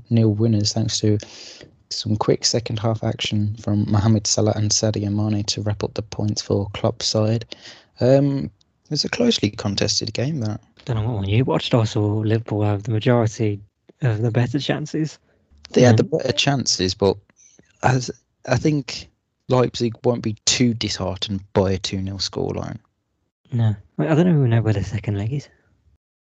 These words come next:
Speaker 1: Where or when?
Speaker 2: Yeah, where?
Speaker 1: Uh,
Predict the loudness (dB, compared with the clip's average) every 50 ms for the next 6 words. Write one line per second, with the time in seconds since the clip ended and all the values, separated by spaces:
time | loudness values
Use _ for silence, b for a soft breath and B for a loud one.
0 | _ -10 -4 0 2 4 4 4 2 2 -2 -2 -2 -2 -2 0 -2 -4 -6 -10
1 | _ _ _ _ _ _ _ _ _ _ _ _ _ _ _ _ _ _ _ _
2 | -2 -2 -2 0 0 -2 -2 0 2 2 2 0 0 -4 -10 _ _ _ _ _
3 | _ _ _ _ -6 -4 -4 -2 -2 0 0 0 0 0 -2 -2 -2 -4 -4 -2
4 | -2 -2 -2 -2 -2 -4 -4